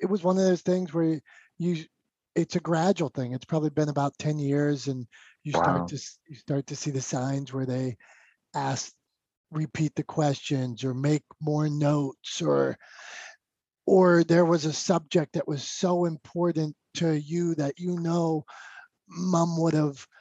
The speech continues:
Speaker 1: mom would have broadcasted it to the world
Speaker 2: Right.
Speaker 1: prior. And then you have a conversation, and then a week later or a day later, we never talked about that.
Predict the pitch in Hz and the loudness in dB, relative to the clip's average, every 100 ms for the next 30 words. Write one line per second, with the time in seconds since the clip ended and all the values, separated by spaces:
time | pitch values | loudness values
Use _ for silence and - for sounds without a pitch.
0 | - _ 180 175 175 165 160 143 165 160 | -20 _ 2 4 4 6 4 4 2 4
1 | 165 - 175 151 - 160 151 - 170 147 | 4 4 2 2 0 0 0 0 -2 0
2 | 139 160 143 123 120 _ _ _ _ _ | 2 2 4 2 -4 _ _ _ _ _
3 | - 170 156 156 135 123 113 - - - | -2 2 4 4 2 0 -4 -10 -20 -18
4 | - 156 147 151 151 143 143 127 _ _ | -4 -2 2 4 4 2 -2 -8 _ _
5 | _ _ _ _ _ - 151 147 135 127 | _ _ _ _ _ -10 -6 -2 -2 0
6 | 135 139 147 139 131 143 143 143 - 143 | 0 0 0 0 0 2 2 0 -2 -2
7 | 139 139 131 _ - - _ - 139 135 | -2 -4 -10 _ -20 -20 _ -6 -2 0
8 | 135 135 131 _ _ _ _ - 131 135 | 0 0 -4 _ _ _ _ -4 -2 -2
9 | 139 - 131 135 135 131 123 120 135 139 | -4 0 2 4 4 2 0 0 2 2
10 | 127 123 120 117 117 - _ _ _ _ | 2 0 -4 -4 -6 -8 _ _ _ _
11 | _ _ - 151 139 135 127 123 120 135 | _ _ -20 -6 -2 0 0 -2 0 0
12 | 127 - 117 107 113 101 | 0 -4 -6 -4 -6 -10